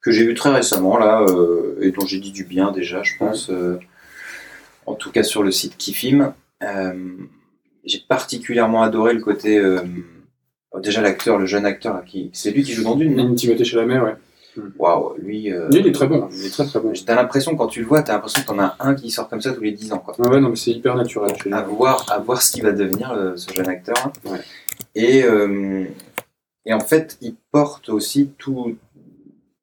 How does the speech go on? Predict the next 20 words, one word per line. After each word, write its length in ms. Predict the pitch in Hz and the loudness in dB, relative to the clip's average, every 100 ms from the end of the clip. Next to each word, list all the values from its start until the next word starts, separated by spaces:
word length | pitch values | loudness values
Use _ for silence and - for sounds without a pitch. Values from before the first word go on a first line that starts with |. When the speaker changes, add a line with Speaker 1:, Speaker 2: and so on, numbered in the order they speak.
| _ _ _ _ _ _ _ _ | _ _ _ _ _ _ _ _
Speaker 1:
tout, 280 | - 143 139 | -4 2 2
tout 140 | 139 147 | 0 -4
ce 80 | 131 | -4
qui, 280 | 123 113 107 | -2 -2 0
ce 100 | - | 2
qui 100 | 117 | 2
rend 160 | 110 | 4
le 80 | 113 | 2
film 300 | - 131 120 | 0 -2 0
agréable, 540 | 101 95 95 123 - | 2 2 2 0 -2
c'est-à-dire, 340 | - 92 101 98 | -4 -4 -2 -2
euh, 140 | 90 - _ - - - - _ _ _ _ _ _ _ _ _ _ _ _ | -2 -6 _ -20 -20 -20 -20 _ _ _ _ _ _ _ _ _ _ _ _
donc 280 | 104 104 92 | -12 -12 -6
déjà 280 | 95 98 107 | -2 0 2
des 120 | 101 | 2
scènes 400 | 90 - 110 104 | 2 2 2 0
de, 180 | 92 90 | -2 -2
de, 300 | 82 85 82 | -2 -8 -12
de 60 | 85 | -8
bataille, 600 | 95 92 - 101 95 80 | -6 -4 -2 -2 -2 -6